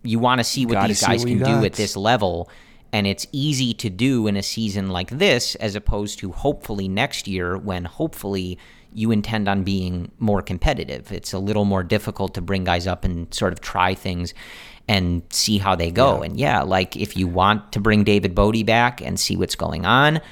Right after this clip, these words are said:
Speaker 1: that's another roster spot. Like Nick Madrigal, we've talked about, you know, and I, I, I was listening to, uh, Greg Huss on with Luke, Cody, and Ryan earlier in the week.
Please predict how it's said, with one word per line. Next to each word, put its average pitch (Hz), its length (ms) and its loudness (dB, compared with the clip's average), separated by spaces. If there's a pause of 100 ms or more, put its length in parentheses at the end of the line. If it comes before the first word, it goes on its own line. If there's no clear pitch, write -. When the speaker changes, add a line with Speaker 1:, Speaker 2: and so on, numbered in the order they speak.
(200)
Speaker 1:
that's - 240 -4
another 127 380 6
roster 87 400 2
spot. - 460 -2 (300)
Like - 380 -4
Nick 101 240 4
Madrigal, 113 480 6
we've 87 140 2
talked 131 320 4
about, 92 400 2
you 101 100 2
know, 90 220 2
and 98 220 4
I, 95 180 2 (180)
I, 95 320 2 (140)
I 95 140 2
was 92 180 0
listening 110 420 2
to, 98 400 2
uh, 90 140 2
Greg 95 320 2
Huss 123 380 2
on 92 320 0
with 90 180 -2
Luke, 101 220 0
Cody, 95 280 2
and 90 120 -2
Ryan 95 320 2
earlier 98 400 2
in 87 80 -2
the 87 80 -4
week. 98 320 0